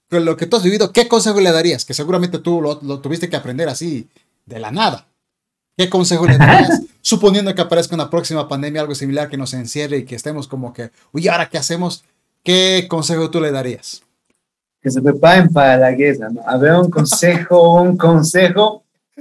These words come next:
Speaker 2: muy clave y práctico.
Speaker 1: Sí, exacto, algo clave y
Speaker 2: Eh,
Speaker 1: práctico.
Speaker 2: que, que utilicen las herramientas que tienen cerca,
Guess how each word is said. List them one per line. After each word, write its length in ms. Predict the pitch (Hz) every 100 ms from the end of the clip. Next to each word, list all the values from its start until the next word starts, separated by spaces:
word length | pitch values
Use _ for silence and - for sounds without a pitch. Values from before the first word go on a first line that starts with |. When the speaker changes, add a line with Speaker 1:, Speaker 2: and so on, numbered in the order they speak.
| 156
Speaker 2:
muy 200 | 208 -
clave 380 | 175 180 175 170
y 120 | 165
práctico. 560 | 165 175 170 143 - -
Speaker 1:
Sí, 80 | 196
exacto, 480 | 175 143 185 - 123
algo 220 | 185 180
clave 260 | 190 151 151
y 40 |
Speaker 2:
Eh, 500 | 147 147 143 139 135
Speaker 1:
práctico. 200 | 131 - _ _ _ _ _ _ _ _ _ _ _ -
Speaker 2:
que, 800 | 147 139 139 139 135 135 127 - _ _ _ _ _ _ _ _ _ _
que 100 | -
utilicen 460 | 170 170 185 202 214
las 180 | 180 165
herramientas 720 | 131 135 143 151 151 165 165
que 140 | 127
tienen 360 | 127 131 123 113
cerca, 560 | - 131 131 131 90